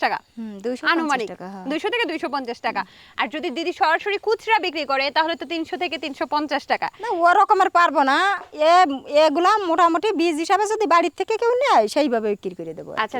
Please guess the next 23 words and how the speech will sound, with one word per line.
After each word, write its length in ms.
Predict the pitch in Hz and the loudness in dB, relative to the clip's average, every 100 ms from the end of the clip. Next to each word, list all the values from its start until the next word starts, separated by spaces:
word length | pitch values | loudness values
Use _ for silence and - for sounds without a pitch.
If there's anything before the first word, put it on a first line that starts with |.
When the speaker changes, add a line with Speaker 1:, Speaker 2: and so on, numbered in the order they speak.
| 233 | -2
Speaker 1:
দর্শক, 220 | 247 339 269 | 0 -4 -2
তাহলে 160 | 294 240 | -2 -2
বুঝতেই 360 | 294 - - 359 | -8 -10 -8 -4
পারছেন 220 | 311 392 320 | -4 -4 -4
এবার 120 | 302 240 | -2 2
দশ 120 | 247 - | 2 2
হাজার 160 | 277 240 | -2 -4
দিয়ে 120 | 277 247 | -6 -6
গুণন 240 | 294 311 302 | -8 -6 -2
দেন, 120 | 247 339 - 269 | -2 -2 -2 0
দেখেন 260 | 262 - 466 605 440 427 254 | 0 0 -4 -4 -8 -8 -6
দিদি 180 | 302 359 - | 0 0 0
কি 60 | 381 | -2
পরিমাণ 260 | 359 381 370 294 | 2 2 2 4
লাভবান 320 | 233 277 330 311 | 2 2 -4 -4
হতে 220 | 269 262 330 294 | -6 -4 -4 2
পারেন 260 | 269 302 370 294 | 2 4 0 -2
বলে 140 | 262 233 | 0 0
আশা 140 | 214 240 208 | 0 -4 -8
করছেন। 300 | 202 - 480 | -12 -8 -10
আহ, 600 | - - - - 240 247 254 | -10 -20 -20 -6 0 0 4
তবে 220 | 392 466 480 - 311 | 4 4 2 2 4
আবারও 260 | 392 440 | 4 2